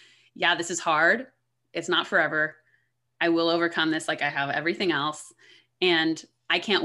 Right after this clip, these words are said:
wait to look back in a year from now and be like, 'Damn, this is what led to this,'"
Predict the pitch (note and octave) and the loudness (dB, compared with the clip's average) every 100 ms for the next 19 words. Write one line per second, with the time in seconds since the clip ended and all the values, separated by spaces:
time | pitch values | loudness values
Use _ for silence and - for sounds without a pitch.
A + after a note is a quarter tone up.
0 | E3 E3+ D#3+ - E3 D3 D3 A#2 - D3 | 2 0 -2 -6 -8 -8 -4 -4 -2 -4
1 | C3+ C3 - - - - - _ - D#3+ | -6 -6 -8 -8 -6 -8 -8 _ -8 -6
2 | D3+ F2 - - - _ _ _ _ _ | -6 -6 -8 -10 -20 _ _ _ _ _
3 | _ _ C#3+ A2+ D#2+ - _ _ - F3+ | _ _ -2 -2 -4 -10 _ _ -6 -4
4 | E3+ D#3 D3 C3 - E3 C3+ - - G#2+ | -4 -6 -4 -4 -4 -4 -4 -6 -8 -8
5 | - - - | -8 -12 -18